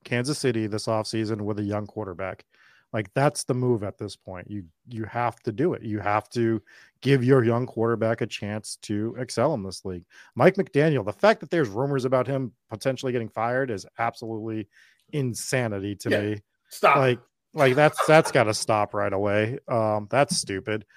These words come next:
Speaker 1: Yeah, he did something with Tua. It doesn't mean that Tua is gonna be the quarterback there next year, or we don't know what's going on with his health, right? Like,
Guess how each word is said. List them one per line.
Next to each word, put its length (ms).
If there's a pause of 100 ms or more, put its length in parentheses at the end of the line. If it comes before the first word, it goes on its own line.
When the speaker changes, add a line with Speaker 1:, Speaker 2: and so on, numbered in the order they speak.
(300)
Speaker 1:
Yeah, 160
he 160
did 220
something 340
with 140
Tua. 240
It 80
doesn't 240
mean 100
that 140
Tua 200
is 80
gonna 160
be 100
the 80
quarterback 460
there 160
next 300
year, 180
or 300
we 160
don't 160
know 80
what's 140
going 200
on 180
with 100
his 180
health, 320
right? 300
Like, 260